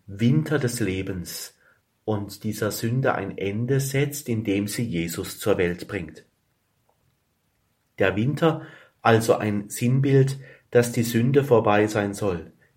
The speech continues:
Der Winter, der zu Ende geht, der verrauschte Regen, ein Zeichen, dass der Frühling naht,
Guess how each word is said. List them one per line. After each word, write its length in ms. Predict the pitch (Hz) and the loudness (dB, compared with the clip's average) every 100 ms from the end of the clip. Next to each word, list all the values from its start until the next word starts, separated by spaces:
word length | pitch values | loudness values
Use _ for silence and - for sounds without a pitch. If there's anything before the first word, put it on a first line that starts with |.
| - | 0
Der 160 | 98 | 2
Winter, 320 | 95 127 147 135 | 2 0 0 0
der 160 | 101 | 0
zu 180 | - 113 | 0 -2
Ende 300 | 101 107 113 | 0 -2 -2
geht, 400 | 113 104 87 - | 0 -2 -4 -4
der 100 | 95 | -2
verrauschte 640 | - 98 98 131 - 107 | 0 2 4 4 2 0
Regen, 500 | 92 104 110 117 117 - - - _ | 0 0 0 -2 -4 -12 -20 -20 _
ein 160 | 117 110 | -2 0
Zeichen, 440 | - 110 131 139 | 2 4 4 2
dass 180 | 131 120 | 0 2
der 140 | 123 | 0
Frühling 440 | 110 110 123 151 143 | 0 0 0 2 2
naht, 440 | 127 90 80 - | 0 0 -4 -12